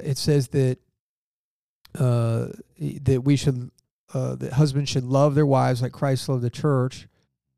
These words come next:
uh, laying himself down for her,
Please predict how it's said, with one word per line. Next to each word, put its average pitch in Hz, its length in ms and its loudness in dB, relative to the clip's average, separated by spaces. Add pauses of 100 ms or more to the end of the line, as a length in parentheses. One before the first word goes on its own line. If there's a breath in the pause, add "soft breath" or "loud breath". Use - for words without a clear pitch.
(300)
uh, 127 380 -2
laying 147 320 4
himself 139 460 4
down 143 280 4
for 123 220 0
her, 117 360 0